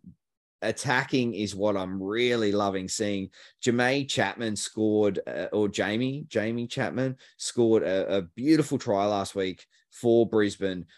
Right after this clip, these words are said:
by just completely shrugging off this player. It was, you know, um,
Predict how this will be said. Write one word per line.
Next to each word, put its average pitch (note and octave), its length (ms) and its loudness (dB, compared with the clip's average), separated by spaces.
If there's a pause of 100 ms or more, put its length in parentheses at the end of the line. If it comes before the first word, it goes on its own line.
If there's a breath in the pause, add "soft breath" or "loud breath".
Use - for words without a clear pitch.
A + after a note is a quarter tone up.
(120)
by A2 140 2
just G#2+ 280 -2
completely D#3+ 800 2
shrugging A#2 540 0
off G#2+ 200 -4
this G#2+ 200 -2
player. F#2+ 580 0
It G2+ 160 2
was, G#2 480 -2
you A2 180 0
know, F#2 220 -4 (360 soft breath)
um, F#2+ 560 -2